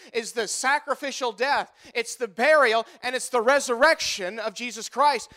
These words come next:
But I want you to see what he focuses on here. Boy, the Lord has touched my heart the last couple of weeks.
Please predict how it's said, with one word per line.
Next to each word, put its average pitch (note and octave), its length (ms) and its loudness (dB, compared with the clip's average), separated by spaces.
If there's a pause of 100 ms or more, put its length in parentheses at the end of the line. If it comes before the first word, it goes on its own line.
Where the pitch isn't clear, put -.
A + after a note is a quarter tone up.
(140)
But D4+ 100 6
I D4 60 6
want D#4+ 320 4
you D4 80 -10
to C#4+ 80 -6
see E4+ 240 -4
what C4+ 180 2
he B3 140 -8
focuses D#4+ 680 -2
on G3+ 220 -2
here. G3+ 220 -6 (220)
Boy, D4 160 4
the B3+ 80 2
Lord D4 280 4
has A#3+ 220 -10
touched - 340 -4
my B3 100 4
heart C4+ 260 2
the B3+ 60 -4
last A#3+ 320 -2
couple A#3+ 240 0
of B3 60 0
weeks. C4+ 240 -8